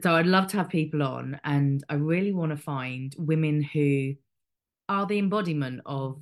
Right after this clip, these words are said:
the identity of a modern leader and are doing things their very own way, and they know what they want, and they're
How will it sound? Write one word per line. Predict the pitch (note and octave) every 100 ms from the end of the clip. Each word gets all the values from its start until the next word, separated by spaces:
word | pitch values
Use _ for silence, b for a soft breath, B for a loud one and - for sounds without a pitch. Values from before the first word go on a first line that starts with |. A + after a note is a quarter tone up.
| D3+
the | D3+
identity | C#3 C#3+ C#3 - C#3
of | C3+
a |
modern | C3+ C3 B2+
leader | B2+ B2+ - - C#3 B B B B
and | D3 C#3+ C#3+ C#3 C#3 - -
are | D#3+
doing | C#3+ E3+ E3+ E3+ -
things | C3+ C3 C#3
their | C#3 B2+
very | C3 C3 C#3
own | D#3 D#3+
way, | C#3+ B2 A#2+ B2
and | A#2+
they | A#2+
know | A#2+ C3
what | -
they | F#3+
want, | D#3 C#3+ C#3 C#3
and | C#3+ C#3+
they're | C#3 C#3 C#3